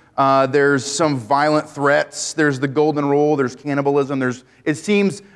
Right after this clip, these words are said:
very disjointed, but if we look at it, this is also about decisions. Paul is still talking about if you go this way or if you go this way. Last time it was a personal thing. If you personally believe that you can earn your salvation by the law, here's the things you can expect.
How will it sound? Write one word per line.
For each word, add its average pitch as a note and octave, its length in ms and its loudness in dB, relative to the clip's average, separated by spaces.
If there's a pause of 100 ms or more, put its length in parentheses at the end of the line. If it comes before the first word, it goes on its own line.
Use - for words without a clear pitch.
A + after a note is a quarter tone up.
very F#3 280 2
disjointed, D#3+ 720 -2
but D3+ 400 -2
if D#3 160 -2
we E3+ 100 4
look E3+ 340 0
at C#3+ 220 2
it, E3 200 -2 (280)
this G#3 380 0
is E3 240 0
also F#3+ 380 0
about D3+ 260 0
decisions. B2+ 840 -6
Paul E3 180 0
is D#3 80 -2
still G#3 240 0
talking G3 480 -4
about C#3+ 280 2
if C#3+ 120 -4
you D#3 80 -6
go F3+ 220 0
this F3 240 -4
way E3 220 0
or D3 100 0
if C#3 100 -8
you D3 60 -6
go D3+ 180 0
this D3+ 240 -10
way. G#2 300 -6 (400)
Last F3+ 240 0
time F#3 160 0
it F3 40 2
was E3 160 2
a D#3+ 60 0
personal F3+ 460 -2
thing. B2+ 260 -2 (160)
If F3 160 -2
you F3+ 100 -4
personally F#3+ 640 -2
believe F3 460 0
that D#3 80 0
you E3+ 120 -8
can D3 280 -2 (200)
earn G3+ 220 2
your G3 140 4
salvation E3+ 560 -2
by D#3+ 100 2
the D3+ 80 2
law, E3 320 2
here's F#3 400 0
the F3+ 100 -2
things F3 320 -8
you E3+ 100 -10
can F3 140 -8
expect. - 600 -8